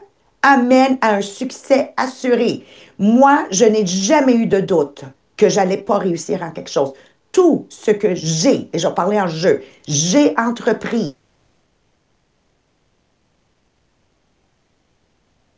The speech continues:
depuis l'âge de douze ans, ma, ma appel. OK ? Bienvenue à ma famille. Alors, dès l'âge de douze ans,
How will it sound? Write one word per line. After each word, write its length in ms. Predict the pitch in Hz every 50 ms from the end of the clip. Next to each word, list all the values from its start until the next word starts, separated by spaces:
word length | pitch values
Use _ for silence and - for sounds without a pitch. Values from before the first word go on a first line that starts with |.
| _ _ _ _ _ _ _ - - - _ _ _ _ _ _ _ _ _ _ _ _ -
depuis 540 | 143 214 202 202 - 254 254 226 - - _ _ _ _ _ _ _ _ _ 185 185 - - _ -
l'âge 400 | 214 214 226 240 262 262 254 185
de 140 | 180 247 220
douze 440 | 196 185 170 302 311 311 285 247 -
ans, 160 | 269 277 208 180 -
ma, 160 | 170 147 143
ma 160 | 147 156 131 131
appel. 300 | 135 - 143 - - - _ _ _ _ _ _ _ _ _ _ _ _ _ _ _ _ _ _ _ _ _ _ _ _ _ _ _ _ _ _ - 190 -
OK ? 320 | - - - - - - - - - - - - - - - - - -
Bienvenue 440 | 160 190 185 156 151 185 208 214
à 140 | - - 165
ma 160 | 175 143 160
famille. 420 | - - 127 139 - - - - - _ - - - _ _ _ _ _ _ _ _ - -
Alors, 260 | 233 240 240 233 220
dès 260 | 190 175 - 320 339
l'âge 220 | 311 294 294 294 285
de 100 | 277 269
douze 320 | - 269 247 233 190 269
ans, 220 | 262 240 175 -